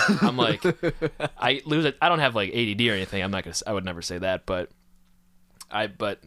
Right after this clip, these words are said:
Speaker 1: that is, yeah, that's something that I admire, and definitely that prohibits me from doing, like, improv stuff like that, because I'll, like, lose track. It, improv is based so much on listening.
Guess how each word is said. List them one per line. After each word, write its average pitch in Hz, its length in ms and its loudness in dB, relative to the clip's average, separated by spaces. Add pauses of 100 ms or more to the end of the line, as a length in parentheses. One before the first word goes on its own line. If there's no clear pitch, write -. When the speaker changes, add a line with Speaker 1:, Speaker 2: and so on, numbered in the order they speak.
Speaker 1:
that 123 160 2
is, - 280 -2
yeah, 80 280 -4
that's 147 160 2
something 180 280 2
that 127 380 2 (480)
I 117 140 6
admire, 107 460 2 (880)
and 98 340 -4 (280)
definitely 117 340 0
that 95 300 -2 (1000)
prohibits 123 420 0
me 113 200 2
from 101 200 -4
doing, 98 220 -4
like, 90 320 -4
improv 92 460 -4
stuff - 280 -4
like 92 160 -2
that, 98 240 0
because 92 420 -6
I'll, 101 200 -2
like, 87 260 -10
lose 95 220 -6
track. 95 400 0
It, 104 160 -8
improv 127 360 2
is 107 120 -6
based 110 260 2
so 117 160 2
much 123 220 0
on 90 280 -2
listening. 123 520 0